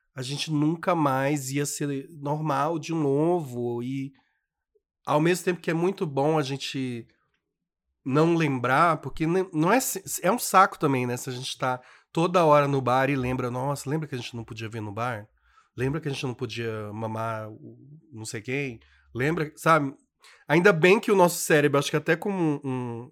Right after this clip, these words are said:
mecanismo de sobrevivência, faz um pouco de questão de esquecer disso às vezes. Mas sim, vez ou outra a gente se lembra, né? O Cafonada foi feito no meio da pandemia,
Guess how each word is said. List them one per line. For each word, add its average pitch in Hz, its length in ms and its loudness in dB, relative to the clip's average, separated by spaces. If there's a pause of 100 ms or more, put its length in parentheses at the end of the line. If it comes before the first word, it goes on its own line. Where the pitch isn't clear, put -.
(140)
mecanismo 127 640 0
de - 80 -12
sobrevivência, 117 1000 -4 (640)
faz 160 300 2
um 185 80 0
pouco 165 240 -6
de 160 100 -8
questão 165 760 0
de 135 360 -6
esquecer 147 720 -6
disso 127 400 -8
às 117 120 -10
vezes. 131 380 -4 (580)
Mas 220 240 2
sim, 277 260 2
vez 214 260 0
ou 220 60 6
outra 226 160 2
a 220 40 4
gente 208 220 -2
se - 140 -4
lembra, 202 400 4
né? 147 100 0
O 151 60 -2
Cafonada 151 560 -4
foi 160 160 -2
feito 160 440 -8
no 170 80 -4
meio 147 180 -2
da 143 100 -6
pandemia, 127 760 -8